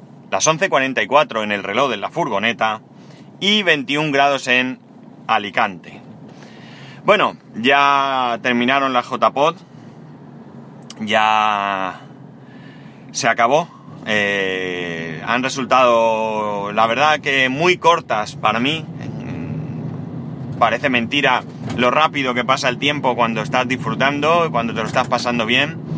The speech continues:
y por supuesto lo lento que pasa <laughs> cuando te lo pasas mal. En mi caso, ya digo, ha volado, ha volado el tiempo. Y bueno, antes de comentaros alguna cosilla, alguna conclusión, pues os diré que,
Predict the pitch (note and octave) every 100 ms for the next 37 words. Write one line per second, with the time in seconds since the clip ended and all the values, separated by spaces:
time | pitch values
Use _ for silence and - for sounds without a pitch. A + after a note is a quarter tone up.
0 | - - - - B2+ A#2+ A#2 A#2 A#2+ A#2+
1 | B2+ A#2 A2+ A#2+ A#2+ A2+ A#2 A#2+ - -
2 | C3 A2 G#2 G2+ A2 G2+ G2 G#2+ B2+ -
3 | - - G2 F#2+ A2 A2 G#2+ G2 G#2 G#2+
4 | G2+ G#2+ G#2+ G#2 B2 - - - - G#2+
5 | B2+ A#2+ G#2 G#2 G2 G2+ G#2 A#2 B2+ -
6 | - - - - - - - - - -
7 | - - - C#3+ D3+ D3+ D3 C#3+ C#3 C#3
8 | C3+ G3 E3+ F3 E3+ C#3 D3 D#3 D3 D3
9 | C#3+ C#3+ C#3+ C#3 C3+ C3 A#2+ C3+ B2+ A#2+
10 | D3+ C#3+ C#3 B2 C#3 B2+ B2+ - D3 C3
11 | A#2+ B2 B2 B2+ A#2+ A2 A#2 D3 C3+ C3
12 | B2 A2 G#2 A2 A2+ B2 B2+ B2 A#2+ A2+
13 | G#2+ G2+